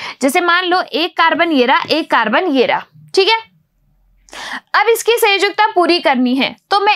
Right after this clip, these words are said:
इस तरीके से यहाँ पर ये बंध बना के इसकी संयोजकता पूरी करूंगी, तभी तो हर एक कार्बन की एक, दो, तीन, चार संयोजकता पूरी हो रही है। लेकिन यहाँ पे तो एक कार्बन तीन से ही जुड़ रहा है, तो इसीलिए एक क्या पाया जाता है, द्वि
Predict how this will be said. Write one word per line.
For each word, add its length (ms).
इस 200
तरीके 360
से 120
यहाँ 320
पर 180
ये 360
बंध 500
बना 280
के 160
इसकी 240
संयोजकता 440
पूरी 260
करूंगी, 360
तभी 280
तो 180
हर 200
एक 160
कार्बन 340
की 140
एक, 500
दो, 340
तीन, 400
चार 280
संयोजकता 520
पूरी 300
हो 80
रही 140
है। 120
लेकिन 480
यहाँ 160
पे 120
तो 160
एक 220
कार्बन 320
तीन 260
से 120
ही 100
जुड़ 200
रहा 120
है, 140
तो 120
इसीलिए 600
एक 400
क्या 140
पाया 340
जाता 300
है, 200
द्वि 400